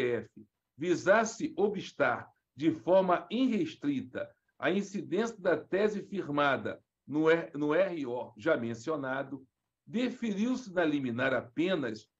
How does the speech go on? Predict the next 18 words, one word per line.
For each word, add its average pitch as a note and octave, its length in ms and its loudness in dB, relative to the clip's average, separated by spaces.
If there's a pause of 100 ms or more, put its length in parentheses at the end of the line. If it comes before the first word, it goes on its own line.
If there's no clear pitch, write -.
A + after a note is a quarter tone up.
(120)
o E3 140 -6
pedido F#3 680 -6
subsidiário, G#3 1080 0 (300)
aspas, C#3 560 0 (320)
impedindo-se G#3 1160 -2 (120)
sua D#3 280 2
aplicação C#3 600 -2
imediata A#2+ 960 -2 (260)
aos D3 280 0
processos C#3+ 760 2
referentes D3 800 -4 (300)
às D#3+ 460 2
eleições D#3 680 -2
de C#3+ 80 -12
dois C#3 240 -2
mil C#3+ 200 -2
e F3 60 -6
vinte, A#2+ 540 -12